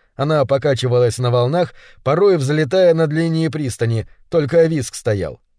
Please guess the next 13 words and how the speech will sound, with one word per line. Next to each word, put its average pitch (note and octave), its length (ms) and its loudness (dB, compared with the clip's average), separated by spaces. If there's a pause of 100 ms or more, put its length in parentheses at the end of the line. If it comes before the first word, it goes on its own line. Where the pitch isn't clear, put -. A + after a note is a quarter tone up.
(200)
Я A#2 220 -2
называл F3+ 460 0
ее E3+ 120 2
про D3 160 -2
себя D3+ 400 0 (200)
"шхуна-кошмарик". D#3+ 1300 -2 (380)
А A2 100 -4
еще D#3 360 -2
там E3+ 260 0
имелся E3 520 0
батут — D3 640 -4 (280)
у C#3+ 100 -4
Берты. A#2+ 580 -4